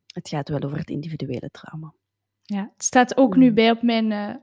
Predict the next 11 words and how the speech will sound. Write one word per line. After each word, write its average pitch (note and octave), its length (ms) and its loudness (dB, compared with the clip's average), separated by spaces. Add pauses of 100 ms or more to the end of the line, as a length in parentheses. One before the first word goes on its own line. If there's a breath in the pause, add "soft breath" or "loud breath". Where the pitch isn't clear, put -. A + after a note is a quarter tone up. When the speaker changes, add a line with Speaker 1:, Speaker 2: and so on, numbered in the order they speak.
Speaker 2:
bol G#3+ 340 2
punt G3 220 -2
com G#3 220 2
lijst, G#3+ 340 -2
maar G3 280 0
die G3+ 140 0
is G3 120 0
echt - 480 -8
Speaker 1:
Oeh, C#4+ 200 -4 (280)
heel G#3 220 0
Speaker 2:
uit A3 180 4